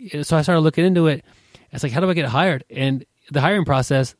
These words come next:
th-, they'll interview, like, a hundred and thirty people and hire ten. And that's pretty intimidating. Uh, but what they were able to do for me is they got me connections. I ended up talking with the chief of training, and he did, like, a little mini interview, and he told me,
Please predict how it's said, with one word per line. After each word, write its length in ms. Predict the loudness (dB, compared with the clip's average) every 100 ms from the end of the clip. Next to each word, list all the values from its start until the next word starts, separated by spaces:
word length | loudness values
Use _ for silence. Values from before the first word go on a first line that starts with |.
| -14
th-, 140 | -8 -2
they'll 240 | 0 0
interview, 320 | 0 0 2
like, 180 | 0 0
a 60 | 0
hundred 240 | 0 0
and 100 | 0
thirty 220 | 0 0
people 280 | -2 -2 -2
and 100 | -4
hire 200 | -2 -4
ten. 340 | -4 -8 -8 -12 _ _ _ _ _ _ _ _
And 80 | -2
that's 120 | -2
pretty 200 | -2 -2
intimidating. 640 | -2 0 -2 -2 -6 -8 -16 -20 -20 -20 -6
Uh, 260 | -2 -2 -2
but 180 | -2 0
what 200 | 0 0
they 120 | 2
were 80 | 2
able 120 | 2
to 100 | 0
do 200 | 0 0
for 180 | 0 0
me 140 | 0
is 420 | -2 0 -2 -2 -12 -20 _ _ _
they 360 | -2 0 -2 -6 -8
got 200 | -2 2
me 100 | 2
connections. 520 | 2 2 2 0 0
I 160 | 0 -2 0
ended 200 | 0 0
up 80 | 0
talking 320 | 0 2 0
with 120 | 0
the 80 | -2
chief 240 | 0 0
of 120 | 0
training, 600 | -4 0 2 4 4 0 -4 -20 -20 -16 -2
and 220 | -2 -2
he 140 | -4
did, 120 | -2
like, 160 | -2 0
a 60 | 0
little 160 | 2
mini 240 | 2 0 0
interview, 380 | 0 0 0
and 80 | 0
he 80 | -2
told 220 | -2 0
me, 240 | 2 0